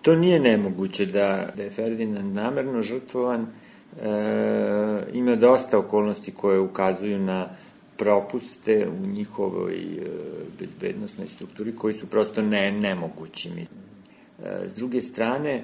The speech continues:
Ferdinand je u stvari bio čak i, moglo bi da se kaže, reformatorski nastrojen.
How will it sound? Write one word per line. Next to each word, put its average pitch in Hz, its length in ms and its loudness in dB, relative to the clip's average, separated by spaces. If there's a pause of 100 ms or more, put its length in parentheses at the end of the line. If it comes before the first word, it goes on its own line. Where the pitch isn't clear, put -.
(460)
Ferdinand 123 580 0
je 120 60 0
u 110 80 -2
stvari 113 440 -2
bio 113 520 4 (400)
čak 113 380 -2
i, 107 420 0 (240)
moglo 107 220 -6
bi 107 60 0
da 107 60 4
se 104 200 -4
kaže, 110 340 0 (440)
reformatorski 104 1120 -2
nastrojen. 110 720 -6